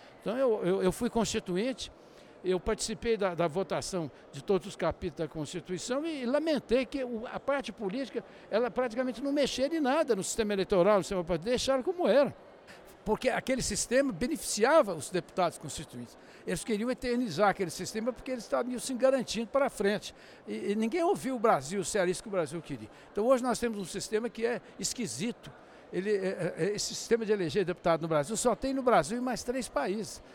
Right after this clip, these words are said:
da África e, e, e da América Central. Não tem isso no mundo. Quer dizer, nós temos de seguir os países que deram certo, as democracias maduras, né?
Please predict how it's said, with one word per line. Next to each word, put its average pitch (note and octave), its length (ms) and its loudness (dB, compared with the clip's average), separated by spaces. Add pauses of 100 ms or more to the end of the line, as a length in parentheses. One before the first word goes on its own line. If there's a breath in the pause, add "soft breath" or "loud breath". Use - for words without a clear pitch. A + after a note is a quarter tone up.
(240 loud breath)
da E3 320 4
África F#3 380 -2
e, E3 60 -2
e, D#3+ 540 -2
e D#3+ 40 -2
da D#3 160 2
América D#3+ 500 0
Central. E3+ 560 2 (200 loud breath)
Não B3+ 160 -2
tem D4 200 2
isso C4+ 220 0
no A3+ 60 0
mundo. A3 420 -2 (320 loud breath)
Quer G3+ 80 -4
dizer, G3+ 160 -2
nós B3 160 2
temos D#4 160 -6
de - 80 -6
seguir B3+ 280 -4
os C4 100 -6
países D4+ 320 -2
que - 100 -16
deram F4+ 220 -2
certo, C4 420 2
as D3+ 120 -8 (140)
democracias F3+ 520 -2
maduras, G3+ 720 -2 (340 loud breath)
né? A3 200 -6